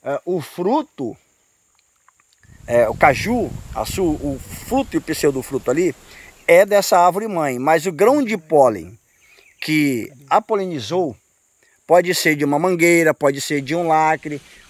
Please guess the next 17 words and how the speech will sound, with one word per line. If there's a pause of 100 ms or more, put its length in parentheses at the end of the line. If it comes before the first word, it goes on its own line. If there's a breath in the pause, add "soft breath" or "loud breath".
pode
ser
de
uma
outra
espécie
que
veio
na
patinha
da
abelha
ou
até
mesmo
pelo
vento,